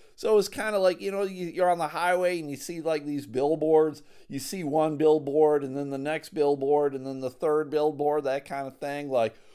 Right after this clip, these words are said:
"Up ahead, five hundred yards, farmer's market." You know, d-, dumb shit like that. And you're like, "Ah, fuck, farmer's market, fuck that."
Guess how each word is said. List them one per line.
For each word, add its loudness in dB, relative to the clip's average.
"Up 10
ahead, 8
five 4
hundred 2
yards, 6
farmer's 6
market." 2
You -6
know, -6
d-, -10
dumb -2
shit -4
like 0
that. 0
And -6
you're -6
like, -4
"Ah, 2
fuck, -2
farmer's 0
market, -2
fuck -6
that." -2